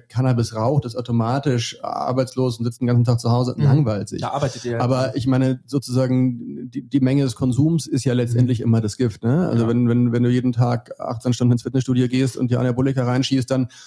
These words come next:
Speaker 1: wird dein Sport auch nicht zwangsläufig
Speaker 2: Ja.
Speaker 1: gesünder werden
Speaker 2: Ja,
Speaker 1: oder sonst
Speaker 2: absolut.
Speaker 1: irgendwas, ja? Also
Speaker 2: Absolut.
Speaker 1: ich glaub,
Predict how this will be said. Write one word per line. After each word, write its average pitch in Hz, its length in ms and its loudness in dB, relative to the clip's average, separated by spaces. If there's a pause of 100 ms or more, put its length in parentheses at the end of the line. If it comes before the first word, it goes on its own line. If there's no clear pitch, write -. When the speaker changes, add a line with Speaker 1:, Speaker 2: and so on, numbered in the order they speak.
(200)
Speaker 1:
wird 131 300 -2
dein 135 140 0
Sport 143 260 -2
auch 185 160 0
nicht 196 160 2
zwangsläufig 113 480 -2
Speaker 2:
Ja. 127 80 -6
Speaker 1:
gesünder 127 340 2
werden 110 260 -2
Speaker 2:
Ja, 117 120 2
Speaker 1:
oder 113 80 0
sonst 117 200 2
Speaker 2:
absolut. 113 180 0
Speaker 1:
irgendwas, 104 320 0
ja? 120 160 0
Also 117 200 2
Speaker 2:
Absolut. 127 100 2
Speaker 1:
ich - 40 -4
glaub, 123 200 -4